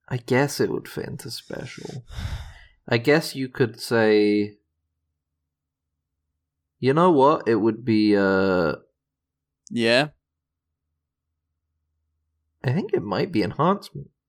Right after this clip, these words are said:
Speaker 1: I guess if you're, like, enhancing your vision to be able to do that.
Speaker 2: Maybe.
Speaker 1: As well as emission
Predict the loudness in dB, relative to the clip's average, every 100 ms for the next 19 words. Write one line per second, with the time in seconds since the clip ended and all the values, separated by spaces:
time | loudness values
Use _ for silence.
0 | _ _ _ 0 2 2 2 2 4 4
1 | 4 2 -2 0 0 0 -2 -6 -4 -2
2 | 0 2 2 0 -4 -6 -6 -6 -10 -16
3 | -12 -12 -14 -14 -12 -10 -10 -8 -8 -8
4 | _ _ _ _ _ -2 -2 0 2 4
5 | 4 4 2 0 -6 -8 _ _ _ _
6 | _ -4 -2 -2 -2 -4 -6 -8 -12